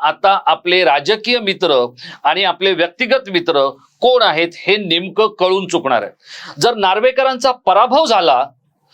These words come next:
तर तो पराभव मिलिंद नार्वेकरांचा असणार आहे की उद्धव ठाकरेंचाही असणार आहे, हे देखील बघावं लागेल. कारण गेली अनेक वर्ष, जवळपास तीस वर्षाचा काळ जर आपण पाहिला, तर मिलिंद नार्वेकर हे उद्धव ठाकरे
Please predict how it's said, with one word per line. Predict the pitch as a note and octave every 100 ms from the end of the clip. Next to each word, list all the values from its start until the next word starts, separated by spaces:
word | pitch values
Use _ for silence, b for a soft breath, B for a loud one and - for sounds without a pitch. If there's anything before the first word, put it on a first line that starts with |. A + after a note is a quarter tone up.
| b b
तर | A#3+
तो | B3 C4
पराभव | B3+ G3+ G#3+ A3+ B3+
मिलिंद | G3 G3 A#3+ B3
नार्वेकरांचा | G3 F3 G3+ - G3 A#3+ C#4 C4+
असणार | A3 G3 F3
आहे | D3 C#3+ - B B B
की | -
उद्धव | E3+ D#3+ F3
ठाकरेंचाही | G#3+ - D3+ G3 A3+ A3+ A#3 A3
असणार | - G#3 G#3
आहे, | G#3+ _ B B
हे | D#3
देखील | F#3 A3 B3+
बघावं | B3 A#3+ A#3+ A#3+
लागेल. | G#3+ G3 G3 B B -
कारण | F#3 A3 F#3 G#3+ - b b
गेली | C3+ G3 A3+
अनेक | E3 G3 A#3 B3+ B3
वर्ष, | E3 G#3+ G3 E3+
जवळपास | C#3 E3 G#3 G#3 C#4 - -
तीस | B3 -
वर्षाचा | G#3 G3 G3+ G3 G3
काळ | - F3 G3
जर | G#3 G3+
आपण | F3+ F#3
पाहिला, | F3 E3 D3 C#3 C#3 B G3 B
तर | G3
मिलिंद | F3 F3+ B3+ A#3+
नार्वेकर | G3+ E3 D#3+ D3 C#3 C#3+ C#3+
हे | - F#3 G3+ G3+
उद्धव | F3+ E3+ G#3+ A3+
ठाकरे | A3+ E3+ D#3 G3 D3